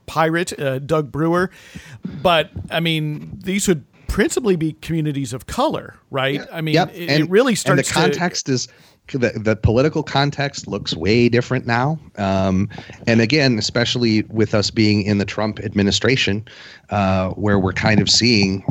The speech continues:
Speaker 2: you know, ideas of law and order be totally, uh, just perverted.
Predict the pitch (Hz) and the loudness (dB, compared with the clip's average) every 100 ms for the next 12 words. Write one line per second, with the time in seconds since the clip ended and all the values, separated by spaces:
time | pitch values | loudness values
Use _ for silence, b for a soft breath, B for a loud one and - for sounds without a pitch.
0 | 90 101 95 90 90 - - B B B | -4 -2 -2 -4 -10 -14 -16 B B B
1 | B B B 120 101 110 113 113 98 92 | B B B 4 4 6 6 6 4 2
2 | 98 101 101 95 104 110 95 98 90 - | 4 4 4 4 4 4 4 2 0 2
3 | 104 101 98 82 - B B B B - | 2 4 2 0 -2 B B B B -4
4 | 98 95 71 55 58 - - - - - | 0 2 2 0 -4 -10 -14 -4 -4 0
5 | - 92 95 98 101 92 - | 2 2 4 4 4 2 -2